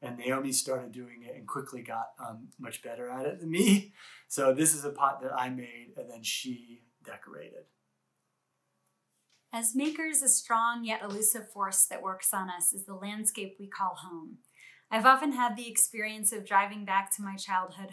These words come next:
Speaker 2: home in this, in southern Indiana, of returning to something so familiar, I feel it in my bones. The trees, sky, and gentle hills fall into a pattern that I recognize almost as part of my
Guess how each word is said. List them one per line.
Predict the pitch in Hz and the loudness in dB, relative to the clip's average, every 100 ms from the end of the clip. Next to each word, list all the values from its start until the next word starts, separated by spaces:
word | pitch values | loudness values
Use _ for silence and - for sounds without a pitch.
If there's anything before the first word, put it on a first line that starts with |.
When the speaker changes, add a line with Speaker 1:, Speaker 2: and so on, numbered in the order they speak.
| 190 | -12
Speaker 2:
home | 185 185 185 | -12 -12 -18
in | - | -6
this, | 175 - - | 2 4 4
in | 202 196 | 2 4
southern | 233 214 208 | 6 4 -2
Indiana, | 196 190 185 185 175 175 _ _ _ _ _ - | -6 -6 -8 -10 -12 -14 _ _ _ _ _ -6
of | 202 | -4
returning | 214 233 - 277 285 269 | -2 -2 -2 0 0 2
to | 269 | 2
something | 240 233 233 226 220 | 2 -2 -8 -4 4
so | 226 220 214 | 4 4 -4
familiar, | 208 220 214 214 208 202 190 190 190 _ - - 185 | -6 -8 -4 -4 -2 -2 -4 -6 -10 _ -20 -10 -6
I | |
feel | 196 240 226 | -4 -2 -2
it | 220 | -2
in | 208 | -4
my | 190 | -8
bones. | 185 175 170 269 185 - - - - _ _ | -8 -8 -8 -6 0 2 2 -4 -20 _ _
The | 202 | -4
trees, | 196 262 262 262 254 - | -2 -2 -4 2 8 8
sky, | - 220 208 208 208 202 | 8 6 4 2 -4 -8
and | 190 | -10
gentle | 196 202 202 208 | -10 -8 -8 -8
hills | 202 190 190 185 | -10 -10 2 2
fall | - 208 208 | 2 -6 -6
into | 202 214 | -10 -10
a | |
pattern | 202 196 190 190 190 185 | -6 2 2 2 -8 -14
that | 185 | -12
I | 190 | -10
recognize | 202 202 214 196 190 190 185 - - | -6 -6 -8 -10 -10 -10 -4 -4 -4
almost | 208 214 208 - 202 | -6 -4 2 2 2
as | 190 | -8
part | - 208 202 | -6 -4 -2
of | 196 196 | -4 -8
my | 180 | -10